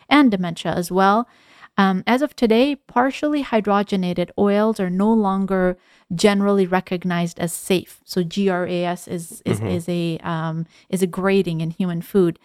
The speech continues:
Speaker 1: And there's several countries like Denmark, Switzerland, Canada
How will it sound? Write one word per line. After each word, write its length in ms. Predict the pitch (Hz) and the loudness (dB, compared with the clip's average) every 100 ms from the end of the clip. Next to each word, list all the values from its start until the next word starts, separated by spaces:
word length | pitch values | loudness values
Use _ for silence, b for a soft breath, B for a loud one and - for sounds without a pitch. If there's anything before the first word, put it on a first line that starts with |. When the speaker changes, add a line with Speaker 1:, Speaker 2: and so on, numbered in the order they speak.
| b b b | b b b
Speaker 1:
And 120 | 196 | 0
there's 140 | 208 | 0
several 400 | - - 247 269 | -2 2 4 4
countries 600 | 269 - 214 - 214 208 | 2 0 -2 0 0 0
like 240 | 196 170 - | -2 -6 -2
Denmark, 560 | 196 190 185 180 175 | 0 2 0 0 -4
Switzerland, 760 | - - 185 - 185 180 175 170 | -8 -4 -4 0 -2 0 -4 -8
Canada 800 | - 208 214 208 196 190 185 | -4 0 2 2 2 2 2